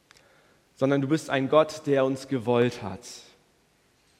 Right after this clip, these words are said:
Und du lässt uns nicht einfach so laufen, dass wir irgendetwas zustande kriegen oder leisten müssen, sondern du hast ein echtes Interesse an uns. Du begleitest uns.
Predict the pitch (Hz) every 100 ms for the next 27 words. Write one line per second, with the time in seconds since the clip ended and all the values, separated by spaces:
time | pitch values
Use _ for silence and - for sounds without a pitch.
0 | _ _ - - _ _ - 143 139 143
1 | 139 156 156 143 139 131 127 147 147 131
2 | 127 120 127 160 - 143 131 123 131 135
3 | 135 131 135 151 143 127 135 139 131 -
4 | - 127 - - 135 143 139 135 - 139
5 | 147 147 127 113 113 120 135 143 - -
6 | 131 135 139 143 135 - - - - _
7 | _ 127 127 127 127 131 131 123 - 123
8 | - 123 - 113 - 113 110 107 104 107
9 | 101 98 - 117 110 104 104 101 101 -
10 | - 95 87 - -